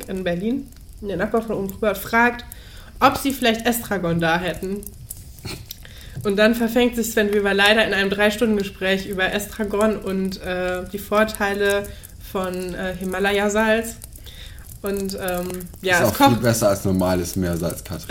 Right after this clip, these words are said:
Speaker 1: es kocht alles über. Große Katastrophe. Sabine, äh, versucht noch zu intervenieren, aber naja, es ist dann am Ende nicht ganz so,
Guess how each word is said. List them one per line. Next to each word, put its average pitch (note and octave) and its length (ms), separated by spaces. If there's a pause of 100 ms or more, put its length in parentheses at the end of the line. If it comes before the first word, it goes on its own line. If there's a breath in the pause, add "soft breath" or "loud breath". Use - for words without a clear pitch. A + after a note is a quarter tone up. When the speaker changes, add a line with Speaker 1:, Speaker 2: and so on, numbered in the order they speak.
Speaker 1:
es A#3 80
kocht C4+ 260
alles A#3 260
über. C4 520 (400)
Große B3+ 360
Katastrophe. A#3+ 1120
Sabine, B3+ 680
äh, A3+ 320
versucht A#3 380
noch A#3+ 140
zu - 100
intervenieren, A3 800
aber G3+ 420 (340 loud breath)
naja, E3+ 400
es G3+ 120
ist A#3+ 180
dann B3+ 140
am G#3 160
Ende A3+ 240
nicht A#3+ 240
ganz A3+ 320
so, A3+ 300